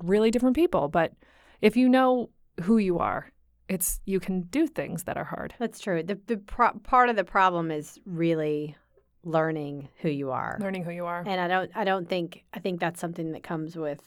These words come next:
Speaker 1: Time.
Speaker 2: a lot of age.
Speaker 1: <laughs> Yeah.
Speaker 2: <laughs> That
Speaker 1: Yeah.
Speaker 2: it's not something that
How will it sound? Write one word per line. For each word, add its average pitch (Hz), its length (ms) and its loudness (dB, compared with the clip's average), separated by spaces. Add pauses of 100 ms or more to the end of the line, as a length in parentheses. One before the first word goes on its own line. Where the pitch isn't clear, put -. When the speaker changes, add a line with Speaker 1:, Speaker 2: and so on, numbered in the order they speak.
(540)
Speaker 1:
Time. 180 180 -2
Speaker 2:
a 170 40 4
lot 160 140 4
of 165 100 -2
age. 160 440 0
Speaker 1:
<laughs> 190 40 10
Yeah. 196 380 2
Speaker 2:
<laughs> - 60 -14 (840)
That 202 120 2
Speaker 1:
Yeah. 220 60 6
Speaker 2:
it's 190 80 4
not 214 240 8
something 190 280 2
that 160 160 0